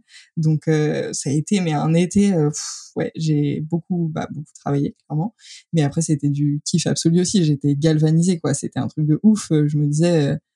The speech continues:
c'est ça que je veux faire, en fait. Je, je me rendais compte que, bah ouais, la rédac, j'aimais bien, mais en fait, euh, j'ai, j'avais pas d'hésitation. Très vite, j'ai su que j'allais lâcher la rédac pour me mettre à fond là-dedans parce que c'était, c'était trop bien de voir les gens, euh,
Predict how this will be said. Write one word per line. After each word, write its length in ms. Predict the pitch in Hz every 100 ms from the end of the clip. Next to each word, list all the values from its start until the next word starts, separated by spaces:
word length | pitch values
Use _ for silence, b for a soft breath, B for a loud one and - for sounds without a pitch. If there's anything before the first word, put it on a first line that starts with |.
| _ _ _ _
c'est 200 | - -
ça 160 | 160 170
que 80 | 160
je 40 |
veux 60 | 165
faire, 220 | 202 190
en 40 |
fait. 200 | 160 156 160
Je, 120 | 160
je 140 | 156 147
me 100 | 143
rendais 220 | 147 156
compte 180 | 180 165
que, 360 | 165 151 147
bah 180 | 151 151
ouais, 80 | 165
la 120 | 151
rédac, 240 | 147 151 156
j'aimais 240 | 147 143
bien, 180 | 151 175
mais 140 | 151
en 80 | 143
fait, 240 | 151 156 -
euh, 260 | 139 -
j'ai, 180 | 151 143
j'avais 260 | 143 147 143
pas 120 | 147
d'hésitation. 480 | 151 151 160 180 160
Très 240 | - 165
vite, 220 | 156 170
j'ai 100 | 160
su 220 | 147 175
que 100 | 156
j'allais 220 | 156 143 139
lâcher 280 | 143 151
la 60 | 151
rédac 260 | 147 160 -
pour 100 | -
me 100 | 151
mettre 180 | 143 143
à 40 |
fond 140 | 143 147
là-dedans 320 | 147 160 170
parce 180 | 143 147
que 280 | 147 139 147
c'était, 380 | - - - -
c'était 240 | - -
trop 240 | - - 160
bien 160 | 170
de 180 | 156 151
voir 240 | 147 156
les 120 | 151 151
gens, 340 | 170 170 160
euh, 120 | 147